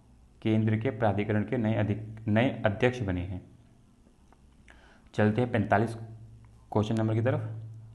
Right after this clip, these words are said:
राष्ट्रीय उपभोक्ता विवाद निवारीकरण आयोग के नए अध्यक्ष कौन बने हैं? तो फ्रेंड, इसका राइट आंसर होगा ऑप्शन सी, जस्टिस एपी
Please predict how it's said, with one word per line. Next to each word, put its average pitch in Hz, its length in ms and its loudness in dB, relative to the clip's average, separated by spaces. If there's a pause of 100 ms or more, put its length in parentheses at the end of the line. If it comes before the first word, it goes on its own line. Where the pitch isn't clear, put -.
(160)
राष्ट्रीय 120 500 10
उपभोक्ता 120 580 4
विवाद 113 420 6
निवारीकरण 110 720 4
आयोग 113 540 0
के 113 100 2
नए 107 280 2
अध्यक्ष 104 520 0
कौन 113 340 0
बने 113 160 2
हैं? - 380 0 (1400)
तो 113 80 -2
फ्रेंड, 113 260 0
इसका 117 260 4
राइट 110 200 6
आंसर 120 240 0
होगा 117 220 2
ऑप्शन 107 520 2
सी, 123 480 -2
जस्टिस 113 720 -2
एपी 113 580 0